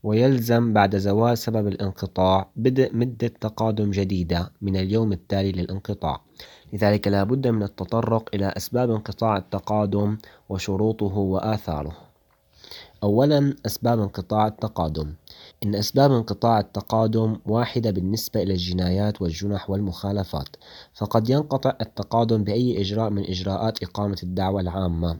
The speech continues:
أو إجراءات التحقيق الابتدائي أو المحاكمة،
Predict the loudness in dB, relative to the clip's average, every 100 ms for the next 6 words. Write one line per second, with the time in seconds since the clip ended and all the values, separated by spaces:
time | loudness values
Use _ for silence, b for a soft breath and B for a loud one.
0 | 0 0 2 2 2 2 0 -4 -10 -8
1 | -2 0 0 -4 -8 -2 0 2 2 2
2 | -2 -2 2 2 0 -4 -2 -4 -2 -4
3 | -4